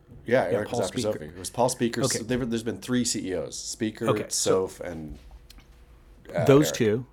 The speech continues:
Speaker 2: Speaker and Soph, were both soldiers. Eric was, yes, a soldier, but also trying really hard and self-promoting all of it. So he took millions of dollars, started W S L Studio, failed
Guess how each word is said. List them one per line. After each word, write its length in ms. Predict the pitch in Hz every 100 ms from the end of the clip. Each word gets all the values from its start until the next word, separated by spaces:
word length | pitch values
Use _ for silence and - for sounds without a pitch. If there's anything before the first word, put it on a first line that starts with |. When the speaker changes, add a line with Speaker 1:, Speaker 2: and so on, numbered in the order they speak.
| -
Speaker 2:
Speaker 500 | - - 131 123 156
and 140 | 147
Soph, 400 | 127 107 98 - -
were 160 | 127 110
both 280 | 110 104
soldiers. 540 | - 110 98 107 147 - - - - - -
Eric 340 | 127 202 -
was, 320 | 123 123 117
yes, 240 | 107 110 -
a 80 |
soldier, 540 | - 113 107 120 175 - -
but 220 | 127 127
also 640 | - 101 117 - 151 190 202 - -
trying 540 | - - 120 117 113
really 380 | 101 107 107 113
hard 520 | 101 92 95 127 170 -
and 400 | 120 113 110 92 -
self-promoting 920 | - - 120 107 - 117 104 98 95
all 200 | 87 87
of 60 | 78
it. 160 | 78 - - -
So 400 | - 127 110 - - _ -
he 180 | - 175
took 260 | - 180
millions 480 | 117 107 120 147 165
of 80 | 151
dollars, 580 | 110 82 - 98 - -
started 420 | - - 117 117 110
W 260 | 107 110
S 160 | 104 -
L 120 | 101
Studio, 600 | - 110 104 123 131 151 _ -
failed 640 | - - 123 110 85